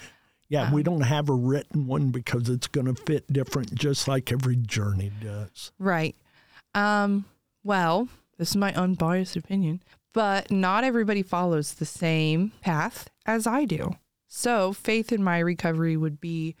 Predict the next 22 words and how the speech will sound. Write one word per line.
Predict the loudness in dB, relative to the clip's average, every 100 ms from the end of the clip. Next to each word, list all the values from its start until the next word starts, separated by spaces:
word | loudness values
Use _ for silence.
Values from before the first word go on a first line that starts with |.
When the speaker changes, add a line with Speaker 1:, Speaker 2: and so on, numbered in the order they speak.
| -4
Speaker 2:
not | 0 2
only | 0 0
faith | 0 0 2
in | 2
myself, | 2 0 0 -2 -2
but | -4 -2
faith | -2 0 0
in | 0
the | 0
ones | 0 0 -2
around | -2 0 0 0 -2
me | -4 -6 -10 _ _ _ _
who | -2
support | -2 -2 -2 -2 0
me | 0 2 0 -4 _ _ -4
and | 0
get | 0 2
me | 0
through | 0 0
every | 0 -2 -4
single | -4 -6 -6
day. | -6 -10